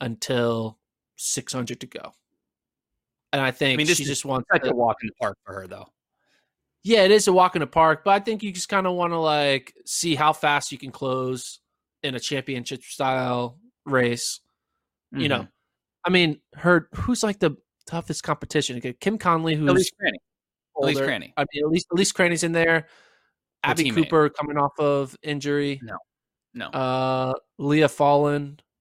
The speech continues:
Speaker 1: No. Heidi C.
Speaker 2: Mm.
Speaker 1: The Flanagan
Speaker 2: No, it's
Speaker 1: sisters from
Speaker 2: E-, Ma-, Emily
Speaker 1: Athens State.
Speaker 2: Lopari, maybe. You know, Em-, Emily
Speaker 1: Emily
Speaker 2: Lopari's running
Speaker 1: Lopari.
Speaker 2: the five K. Uh,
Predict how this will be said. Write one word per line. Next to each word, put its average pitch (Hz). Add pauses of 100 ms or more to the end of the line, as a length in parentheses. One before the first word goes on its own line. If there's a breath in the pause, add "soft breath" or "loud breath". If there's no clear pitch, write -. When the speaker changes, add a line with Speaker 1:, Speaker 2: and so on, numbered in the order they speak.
(180)
Speaker 1:
No. 139
Heidi 151
C. 156
Speaker 2:
Mm. 107 (880)
Speaker 1:
The 139
Flanagan 160
Speaker 2:
No, -
it's 151
Speaker 1:
sisters 160 (420 soft breath)
from 131
Speaker 2:
E-, 127
Ma-, 151 (100)
Emily 160
Speaker 1:
Athens 131
State. 135
Speaker 2:
Lopari, 131
maybe. 131 (120)
You 135
know, -
Em-, 135
Emily 156
Speaker 1:
Emily -
Speaker 2:
Lopari's 135
running 139
Speaker 1:
Lopari. 143
Speaker 2:
the 139 (100)
five 104 (140)
K. 107 (600)
Uh, 117